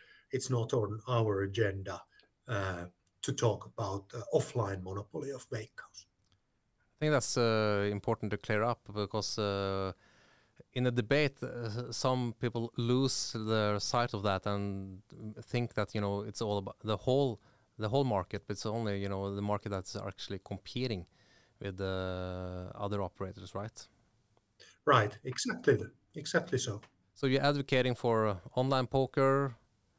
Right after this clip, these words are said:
Speaker 2: uh, sportsbook, casino,
Speaker 1: Casino.
Speaker 2: online bingo, for instance?
Speaker 1: Yeah, c-, I would say casino, sports betting, uh,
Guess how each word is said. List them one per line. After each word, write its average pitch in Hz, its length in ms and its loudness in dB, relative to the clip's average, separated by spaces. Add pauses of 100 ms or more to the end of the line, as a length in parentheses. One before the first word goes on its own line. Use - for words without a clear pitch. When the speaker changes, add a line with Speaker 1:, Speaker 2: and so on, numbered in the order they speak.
(160)
Speaker 2:
uh, 110 380 2 (100)
sportsbook, 139 680 2 (500)
casino, 139 420 2
Speaker 1:
Casino. 170 340 6 (300)
Speaker 2:
online 127 280 2
bingo, 135 440 4
for 143 140 -2
instance? 151 500 -2 (720)
Speaker 1:
Yeah, - 220 10 (680)
c-, 190 180 -4
I 175 100 8
would 180 160 8
say 147 520 10
casino, 196 880 4
sports 190 420 2
betting, 156 600 4 (580)
uh, 143 240 6